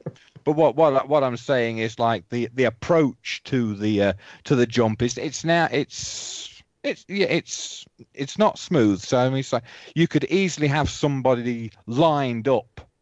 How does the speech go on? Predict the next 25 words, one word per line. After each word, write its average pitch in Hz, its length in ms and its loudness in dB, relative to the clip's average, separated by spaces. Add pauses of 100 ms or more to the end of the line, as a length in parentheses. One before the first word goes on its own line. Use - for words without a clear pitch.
(200)
to 117 140 -8
do 131 200 0
their 110 200 2
jump, 110 380 -2
and 120 120 -6
they're 113 100 0
gonna 117 280 -2
hit 127 340 -4 (380)
a 120 80 4
rut 120 400 2
or 113 180 2
a 101 60 -2
pothole 104 600 -2
there, 107 400 0 (340)
and 120 160 0
they're 117 80 4
gonna 117 200 0
get 104 200 -2
thrown 123 340 2
offline, 110 600 -2
and 104 120 -4
that's 120 220 -4
going 113 300 -2
to 120 140 -2
affect - 640 -4